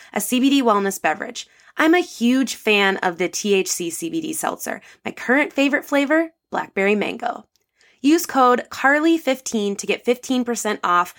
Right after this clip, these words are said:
your order at drink the north dot com. That's C A R L Y one five,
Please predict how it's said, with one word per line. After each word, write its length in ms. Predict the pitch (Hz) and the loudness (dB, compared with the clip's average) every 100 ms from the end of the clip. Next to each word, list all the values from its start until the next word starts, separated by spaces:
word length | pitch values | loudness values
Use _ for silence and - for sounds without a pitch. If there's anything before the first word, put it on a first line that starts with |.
| - - | -20 -8
your 320 | 202 233 277 | 0 2 2
order 320 | 220 202 196 196 | 2 2 2 2
at 200 | 180 - | 0 -2
drink 260 | 196 208 | -4 -2
the 60 | 220 | -2
north 300 | 202 185 190 | -2 -2 -2
dot 260 | 175 175 | -2 -2
com. 320 | - 180 214 214 _ _ _ - | -4 -6 -6 -12 _ _ _ -2
That's 220 | 208 - | -2 -2
C 280 | - 294 - | -2 -2 0
A 200 | 233 233 - | 0 2 2
R 240 | 202 208 | 2 4
L 220 | 190 190 | 2 0
Y 380 | 180 175 175 175 - | 2 2 2 2 -6
one 340 | - 202 233 | -2 0 2
five, 540 | 233 - 175 - 190 | -2 0 0 0 -6